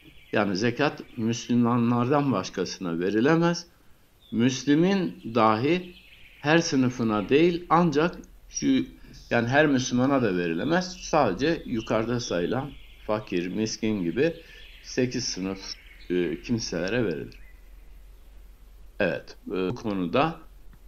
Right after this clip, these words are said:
zekat konusunda, e, başka bir sohbette buluşmak üzere.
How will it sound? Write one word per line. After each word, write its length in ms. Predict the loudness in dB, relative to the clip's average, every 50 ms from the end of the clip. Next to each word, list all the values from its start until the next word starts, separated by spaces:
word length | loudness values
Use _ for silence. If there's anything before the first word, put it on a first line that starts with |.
| -20
zekat 560 | -14 -8 -6 -6 -4 -2 -2 -2 -2 -4 -8 -14
konusunda, 960 | -12 -8 -6 -4 -4 -4 -6 -6 -6 -4 -2 0 0 0 -2 -2 -6 -12 -18 -20 -20 -20 -20 -18 -12
e, 40 | -8 -6 -4 -2 0 0 0 0 0 0
başka 320 | -2 -2 -2 -2 -4 -4 -4
bir 40 |
sohbette 720 | -6 -6 -4 -4 -4 -4 -4 -8 -8 -8 -8 -8 -8 -6 -4
buluşmak 500 | -4 -4 -4 -4 -4 -6 -6 -4 -4 -4
üzere. 440 | -2 0 0 2 2 0 -2 -6